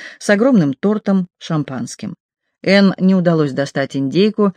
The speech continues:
вместо неё были цыплята табака. Во втором часу ночи мужчины прошлись под предводительством Влада по длинному гостиничному коридору,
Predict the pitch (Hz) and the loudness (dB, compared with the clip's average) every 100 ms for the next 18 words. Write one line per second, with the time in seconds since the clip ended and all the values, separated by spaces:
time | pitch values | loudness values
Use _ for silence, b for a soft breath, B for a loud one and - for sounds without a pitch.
0 | b b b b 170 202 277 - 254 254 | b b b b 2 4 4 4 4 4
1 | 302 214 214 208 185 190 196 185 175 160 | 4 2 0 0 -2 2 2 0 -2 -2
2 | 156 - 110 - _ _ _ _ _ - | -4 -6 -14 -14 _ _ _ _ _ -4
3 | 160 208 254 320 330 220 202 214 180 156 | 0 2 4 2 2 -2 0 2 2 2
4 | 147 160 175 - 269 233 180 170 - 220 | -2 -2 -2 0 0 2 2 0 0 -4
5 | - 170 - 156 160 156 143 143 - 143 | -2 -4 -4 -2 0 0 -2 -6 -6 -6
6 | 139 160 220 214 208 B B B - 214 | -2 0 0 2 -2 B B B 2 2
7 | 214 302 311 277 254 202 175 214 208 - | 4 4 4 4 4 2 2 2 2 2
8 | 208 196 208 208 170 151 135 135 | 2 2 2 0 2 0 0 -4